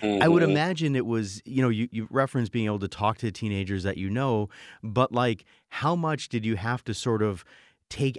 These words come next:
Speaker 1: out of your mind what life was like and what being a teenager was like when you were a teenager? Because obviously forty-one is not old, but to a
Speaker 2: No.
Speaker 1: sixteen-year-old, like, that's ancient.
Speaker 2: Oh, absolutely. Oh my goodness. Yeah. I mean, y-, you know, I went to, I went back to my old high school and I, you know, I did,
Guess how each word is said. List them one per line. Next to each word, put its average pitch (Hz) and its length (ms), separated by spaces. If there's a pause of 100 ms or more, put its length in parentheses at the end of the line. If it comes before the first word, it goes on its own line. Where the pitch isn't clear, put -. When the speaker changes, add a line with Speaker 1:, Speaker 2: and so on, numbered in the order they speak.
Speaker 1:
out 143 220
of 135 120
your 123 140
mind 98 540
what 101 280
life 107 360
was 95 180
like 92 260
and 101 140
what 101 160
being 104 220
a 92 60
teenager 107 600
was 98 180
like 101 220
when 104 180
you 151 120
were 139 160
a 90 40
teenager? 78 380
Because 190 160
obviously 226 340 (200)
forty-one 202 440
is 117 160
not 117 160
old, 107 360 (240)
but 127 160
to 151 80
a 139 60
Speaker 2:
No. - 20
Speaker 1:
sixteen-year-old, 120 840
like, 117 160
that's 156 200
ancient. 131 500 (560)
Speaker 2:
Oh, 165 140
absolutely. 101 840
Oh 143 160
my 104 160
goodness. 92 540
Yeah. 104 260
I 113 120
mean, 110 360
y-, 101 240
you 123 140
know, 110 80
I 101 80
went 104 240
to, 95 340
I 107 60
went 104 160
back 92 160
to - 80
my 85 160
old 92 100
high 156 160
school 135 380
and 120 80
I, 101 60
you 98 360
know, 87 60
I 87 80
did, 85 240